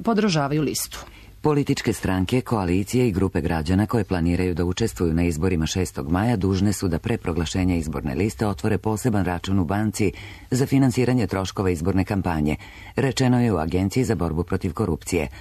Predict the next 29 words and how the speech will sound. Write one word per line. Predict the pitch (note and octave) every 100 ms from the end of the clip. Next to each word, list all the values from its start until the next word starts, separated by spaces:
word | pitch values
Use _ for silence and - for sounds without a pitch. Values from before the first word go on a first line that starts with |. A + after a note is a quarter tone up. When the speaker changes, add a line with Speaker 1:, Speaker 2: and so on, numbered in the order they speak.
| - - -
Speaker 2:
Rok | A#2+ A#2 -
za | F#2 E2+
podnošenje | F#2 F#2 A2 A#2+ A#2 A2+
izveštaja | A2 G#2+ - G#2
o | G2
troškovima | G2+ F#2+ - G2 F#2+
izborne | F#2 E2+ G2 F#2+
kampanje | G2+ F#2+ F#2+ F#2+
je | E2+
trideset | - F2+ D2 F2 A2+
dana | G#2+ G#2+ A2+ A2 - -
od | C3 C3+
proglašenja | - D2 D#2 - A2 A#2+
konačnih | - F#2+ G2 - G2
rezultata | G2+ F2+ F2+ D2 C#2+ D2+
izbora. | C#2 - B1 A#1 A#1+ - - -
Speaker 1:
Portparol | C#4 C#4 A3+ A#3 A3+ F3+
potpredsednice | G#3 G3 F#3+ F3+ G#3 F#3 F#3
Evropske | E3 F#3 F#3+ - F3
komisije | F#3+ G3 F3+ F3+
Catherine | D3 F#3 G3 F3+
Ashton, | F3 E3 E3+ D3+
Maja | E3 F3+ F3
Kocijančić, | C3 - G#3 A3+ A#3 F#3+ G3+
izjavila | E3+ F#3+ A3 A3
je | E3+
za | D3+
naš | D#3+ D3
radio | E3+ F3+ G#3 A#3+